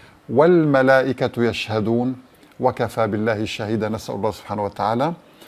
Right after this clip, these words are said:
أن يجعلنا من المتفكرين في الكون. وعبادة التفكر عبادة عظيمة جدا أيها الأحبة. نحن الآن في عبادة تفكر وليس مجرد معلومة نسوق لها، لا،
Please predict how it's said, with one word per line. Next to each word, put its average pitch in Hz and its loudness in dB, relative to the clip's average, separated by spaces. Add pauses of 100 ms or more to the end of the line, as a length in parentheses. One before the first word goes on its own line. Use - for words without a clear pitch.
(380)
أن 135 0
يجعلنا 117 0
من 117 0
المتفكرين 120 0
في - -10
الكون. 139 0 (1120)
وعبادة 120 0
التفكر 123 -2
عبادة 117 2
عظيمة 117 0
جدا 113 -4
أيها 113 -2
الأحبة. 107 -4
نحن 120 -2
الآن 139 0 (640)
في 151 2
عبادة 131 2
تفكر 151 0
وليس 139 0
مجرد 127 0
معلومة 123 2
نسوق 117 0
لها، 113 0
لا، 135 0